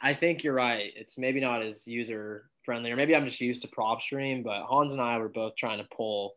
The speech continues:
comps through Property Radar, and we couldn't get anything for the property that we were looking at, um, compared to PropStream. So I think, I don't know if maybe I could. I don't wanna spend the whole meeting here, but, um,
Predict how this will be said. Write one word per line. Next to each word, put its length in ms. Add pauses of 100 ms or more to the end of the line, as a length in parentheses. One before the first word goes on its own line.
(180)
comps 640
through 220
Property 400
Radar, 760
and 320
we 80
couldn't 260
get 180 (100)
anything 600 (120)
for 300
the 80
property 400
that 80
we 100
were 80
looking 280
at, 1000
um, 600 (100)
compared 340
to 60
PropStream. 800
So 120
I 100
think, 340 (580)
I 100
don't 100
know 100
if 80 (880)
maybe 340
I 120
could. 120
I 140
don't 100
wanna 160
spend 220
the 40
whole 160
meeting 280
here, 180
but, 320 (760)
um, 580